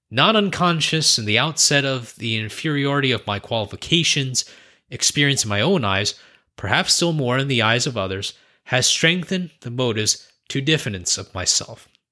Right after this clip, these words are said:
And every day the increasing weight of years admonishes me more and more that the shade of retirement is as necessary to me as it will be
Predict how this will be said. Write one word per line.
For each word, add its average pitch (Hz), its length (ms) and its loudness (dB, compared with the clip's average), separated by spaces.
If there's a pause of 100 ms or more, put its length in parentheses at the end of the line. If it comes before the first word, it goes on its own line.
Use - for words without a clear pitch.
(840)
And 135 120 0
every 196 260 2
day 143 320 4
the 123 280 0
increasing 147 800 0
weight 113 240 0
of 117 180 -12
years 117 400 -2 (260)
admonishes 135 600 0
me 135 100 -4
more 151 380 0
and 160 160 -2
more 127 340 -4 (440)
that 107 120 -6
the - 60 -4
shade 156 280 2
of 156 60 -4
retirement 120 580 0
is 131 400 2
as 107 200 -6
necessary 123 600 2
to - 120 -4
me 101 320 -2 (480)
as 104 260 2
it 101 100 0
will 113 220 2
be 104 360 -2